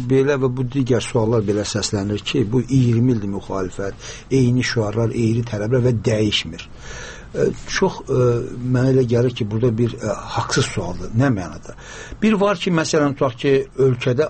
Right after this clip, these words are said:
azad seçki keçirilir artıq. Və biz tələb edirik ki, niyə azad seçki keçirmir? Deyirlər ki, bu şüarı burax da, artıq bu var. Və yaxud, məsələn, biz deyirik ki, korrupsiya son qoyulsun, iyirmi il bundan əvvəl deyiriksə də, ə, indi deyərlər ki, korrupsiya yoxdur, axı, indi niyə deyirsən? Nə qədər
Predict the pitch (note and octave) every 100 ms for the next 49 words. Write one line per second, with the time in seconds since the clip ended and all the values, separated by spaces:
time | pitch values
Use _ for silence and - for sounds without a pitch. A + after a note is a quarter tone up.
0 | - A#2 C3 - A#2 - A#2 B2 - A#2+
1 | B2 E3 F#2 - E2+ - - - - F3+
2 | G#3 - F#3 F#3 F3 D#3 E3 D#3+ - E3
3 | C#3 D3+ D3+ B2+ B2 C3+ A#2+ B2+ A#2+ A#2+
4 | C#3 C#3 B2+ C3 B2 A#2 A2 E3 - D3
5 | D3 C3+ B2+ A#2 - A2+ - - - B2
6 | A2 G2+ - - - - F3 G3+ D#3+ D#3
7 | D#3 C#3 C#3 C#3 C#3 B2+ - C3 B2+ B2+
8 | B2 A2+ - C3+ A#2+ G#2 G#2 G#2 - B2
9 | C#3 - - D3 C#3 C#3+ D3 G#2+ A2+ A#2
10 | G#2+ G#2 A2 G2 G#2 G#2 G2 - - G#2
11 | C3+ - - - - C3 D3 D#3 E3+ E3
12 | D3+ C#3+ C3+ C3+ C#3 C3+ B2+ C3+ G#2+ -
13 | A#2 C#3 B2+ C#3 G#2+ E2+ - - - -
14 | G3 A3+ E3